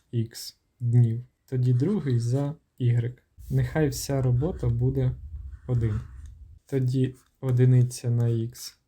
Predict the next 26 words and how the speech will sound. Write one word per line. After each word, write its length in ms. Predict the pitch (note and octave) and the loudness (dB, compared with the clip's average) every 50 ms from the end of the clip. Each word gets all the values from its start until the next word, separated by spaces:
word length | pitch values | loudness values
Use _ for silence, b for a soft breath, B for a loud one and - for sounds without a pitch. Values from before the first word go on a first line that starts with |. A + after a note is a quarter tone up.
| _ _ _ | _ _ _
це 220 | - - B2+ A#2+ | -6 -2 -2 -2
продуктивність 880 | B2 - - B2+ B2 A#2+ A#2+ B2 - - A#2+ A#2 A#2+ A#2+ A#2+ A#2+ - _ | -2 0 0 2 2 2 0 0 0 0 2 4 4 2 2 0 -4 _
першого, 680 | - F#3+ G#3+ G#3+ - - - E3+ D#3 D3+ D3+ D3+ D3 - _ | -8 -8 -6 -6 -8 -12 -8 -6 -4 -4 -4 -6 -8 -10 _
одиниця 600 | C3 C3 B2 B2 B2 B2 B2 A#2 A#2+ - - A#2+ | -4 0 2 4 6 6 4 4 2 -2 -6 -4
на 140 | A#2+ A#2 A#2 | -2 -2 0
ігрек 460 | B2 D3+ E3 E3 D#3+ D3+ D3+ - _ _ | -2 -2 -2 -4 -4 -6 -6 -10 _ _
це 240 | - - C3 C3 | -14 -8 -6 -6
продуктивність 840 | C3 B2+ - B2+ A#2 A2+ A#2 A#2+ - - B2+ B2 B2 B2 A#2+ A#2+ A#2 | -6 -6 -4 -4 -2 0 0 -2 0 2 4 6 6 6 6 4 2
другого. 520 | A2+ A2+ A#2 A2+ A2 - B2 A#2+ A#2 B2 B2 - _ _ _ _ _ _ _ _ | -2 0 0 -2 -2 -2 -4 -4 -2 -4 -6 -8 _ _ _ _ _ _ _ _
Працюючи 840 | _ C3 C3+ B2+ B2+ - - D3 C#3 C3 B2+ B2 - - - B2+ B2+ | _ -2 -2 0 -2 -2 0 2 2 2 2 2 0 -2 0 2 4
разом, 520 | B2+ B2 B2+ C3 D3+ F3+ G#3 G#3+ G#3 G3+ - _ | 4 4 4 2 2 0 0 0 -2 -4 -6 _
вони 360 | C3 C3 B2 C3 C3+ C#3+ C3+ | 0 2 2 4 4 4 2
можуть 380 | B2+ B2+ C3 B2 A#2+ A#2+ B2 - | 4 4 4 4 2 2 -2 -2
виконати 480 | C3 C3 B2+ C3 B2+ B2 A#2+ A#2+ - | -4 -4 -2 0 2 2 2 2 0
деякі 480 | A#2 A#2+ B2 B2+ B2 A#2+ A#2 - - B2 | 0 2 4 4 4 4 2 0 -4 -4
завдання. 540 | A#2 A#2+ B2 B2+ C3 D#3+ F#3+ G#3 G3 D3 A#2+ | 0 0 0 0 0 0 0 0 0 0 2
Завдання 460 | A#2 A#2+ A#2 B2 B2+ B2 A#2+ A#2 A2+ | 2 0 0 2 2 2 4 2 2
в 40 | A2+ | 0
нас 360 | A2+ A2+ A2+ - - - _ _ _ | 0 -2 -2 -6 -10 -18 _ _ _
один. 380 | - A#2+ A#2 A2+ A2 A2 B2 B2+ - _ _ _ _ _ _ _ _ _ _ _ _ _ | -4 0 0 2 0 0 -2 -6 -10 _ _ _ _ _ _ _ _ _ _ _ _ _
Ось 240 | - B2 A#2 - - | -6 -6 -4 -4 -6
ця 240 | - - - A#2 A#2 | -12 -6 -2 -2 0
робота 560 | A#2 A#2 A2+ A2+ A2+ A2+ A2+ - A#2 A#2 B2 | 0 0 0 0 0 -2 -2 -6 -8 -2 -2
за 400 | A#2 A#2 A#2+ C3+ D3+ D#3+ F3 F3 - | 0 2 2 2 2 2 -2 -6 -10
чотири 460 | - - - - - C3+ C3 C3 B2+ | -14 -14 -12 -4 -2 0 2 2 2
дні. 380 | B2 A#2+ A#2 A2+ G#2+ A2 B2 | 2 2 2 0 0 -2 -6